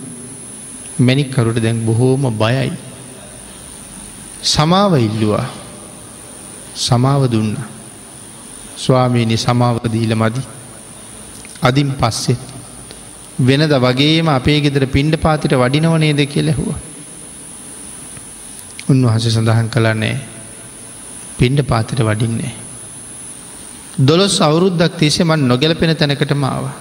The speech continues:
ඒ නිසා මේ වාගේ කරදරයකට මුහුණ පාන්න සිද්ධ වුණා.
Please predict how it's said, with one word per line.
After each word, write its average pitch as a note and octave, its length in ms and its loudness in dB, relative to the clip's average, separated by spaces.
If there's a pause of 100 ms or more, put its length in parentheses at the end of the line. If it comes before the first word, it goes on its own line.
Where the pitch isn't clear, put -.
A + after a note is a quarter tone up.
(1600)
ඒ D#3+ 200 4
නිසා F#3+ 320 2
මේ D3+ 240 4
වාගේ D#3+ 280 2
කරදරයකට D#3+ 640 2
මුහුණ D3 340 4
පාන්න D3+ 300 2
සිද්ධ B2 260 0
වුණා. - 300 -2